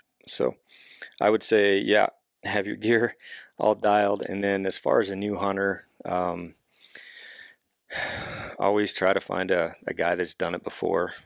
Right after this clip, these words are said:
You know, if you're lucky enough to find a mentor per se, or, um, you know, just find someone who's got some experience bear hunting, ask questions,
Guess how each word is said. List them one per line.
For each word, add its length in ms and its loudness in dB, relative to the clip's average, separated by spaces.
You 120 -14
know, 140 -4
if 140 -8
you're 260 -2
lucky 380 -4
enough 200 -6
to 80 -12
find 320 -4
a 120 -4
mentor 720 -2
per 140 -10
se, 400 -2
or, 520 -4
um, 380 -6
you 100 -10
know, 320 -8
just 260 -4
find 260 0
someone 420 -2
who's 640 -2
got 160 -2
some 160 -4
experience 420 -4
bear 220 0
hunting, 260 -6
ask 220 -4
questions, 540 -6